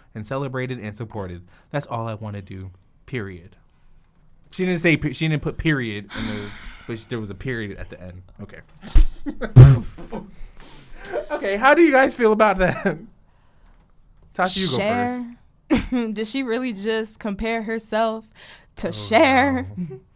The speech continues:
Speaker 2: Cher has been around, and she has been nothing but the face and the mother of the L G B T community. Okay? I just wanna point out that her face and her aesthetic and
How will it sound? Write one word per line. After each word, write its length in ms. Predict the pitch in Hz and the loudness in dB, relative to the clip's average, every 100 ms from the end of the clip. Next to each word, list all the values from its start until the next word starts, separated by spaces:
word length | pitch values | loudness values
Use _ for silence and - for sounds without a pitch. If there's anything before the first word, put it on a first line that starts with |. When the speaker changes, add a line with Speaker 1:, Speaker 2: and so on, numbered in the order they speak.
| - | -16
Speaker 2:
Cher 360 | - 247 262 294 | -6 0 2 2
has 240 | 247 254 | 0 -2
been 200 | 208 233 | -2 -4
around, 840 | - 202 196 196 247 302 349 370 349 | -2 -2 -2 -2 2 2 2 0 -4
and 220 | - 220 | -6 -8
she 200 | - 269 | -6 -4
has 220 | 254 233 | -4 -4
been 360 | 196 208 202 202 | -6 -6 -6 -4
nothing 520 | 220 285 - 262 262 262 - - | -4 -6 -4 -4 -4 -8 -18 -16
but 640 | 180 226 285 262 - - - | -4 2 4 2 -8 -20 -8
the 160 | 208 214 | -6 -4
face 380 | 226 240 277 - | -2 -4 -4 -4
and 220 | 226 214 | -4 -4
the 120 | 180 175 | -4 -6
mother 540 | 220 240 392 254 226 175 | 0 2 2 0 0 6
of 280 | 220 220 | 6 6
the 180 | 226 208 | 0 -2
L 160 | 247 415 | 2 0
G 160 | 415 403 | 2 0
B 140 | 370 359 | 0 -4
T 200 | 339 330 | -2 -2
community. 720 | - 277 220 190 185 190 226 - _ _ _ _ - | -2 -4 -4 -6 -4 -4 -4 -8 _ _ _ _ -4
Okay? 400 | 415 427 427 427 415 - _ _ _ _ - - | -2 0 0 0 -2 -12 _ _ _ _ -20 -2
I 100 | 349 | 0
just 160 | 539 523 | 2 2
wanna 200 | 508 480 | 2 2
point 220 | 427 480 427 | 2 0 2
out 340 | 440 - - | 0 0 -2
that 200 | 370 359 | -2 -2
her 200 | 349 381 | -4 -6
face 500 | - 339 427 392 - | -6 -4 -4 -4 -8
and 220 | 269 320 | -6 -4
her 140 | 320 330 | -2 -4
aesthetic 680 | 247 269 - 370 415 349 - | -4 -10 -8 -6 -4 -8 -8
and 160 | 269 | -8